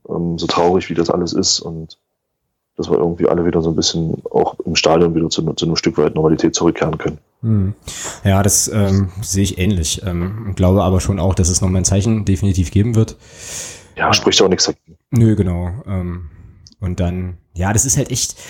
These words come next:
Speaker 2: es ist schon aber auch eine sensible Sache halt, ne? Also die, die Frage ist eben auch, wenn du
Speaker 1: Ja.
Speaker 2: jetzt, wenn du jetzt sagst, okay, wir gehen jetzt, versuchen jetzt halt so Alltag zu simulieren, weil, ich meine, Fakt ist, das, äh,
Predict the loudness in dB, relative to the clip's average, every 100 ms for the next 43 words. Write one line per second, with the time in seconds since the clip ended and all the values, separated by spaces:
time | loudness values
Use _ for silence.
0 | -8 -2 0 2 2 2 2 4 4 2
1 | 2 0 2 0 0 -2 -2 -4 -2 -2
2 | -2 -4 -4 -10 -8 -2 -2 0 -2 -2
3 | 0 0 0 0 2 0 -2 0 0 0
4 | 0 0 0 2 4 2 0 0 -2 -2
5 | -6 -6 -12 -4 0 2 2 2 2 2
6 | 0 2 2 0 0 2 4 4 4 2
7 | 0 -2 -2 -4 -2 -4 -2 -2 -2 -4
8 | -4 -4 -4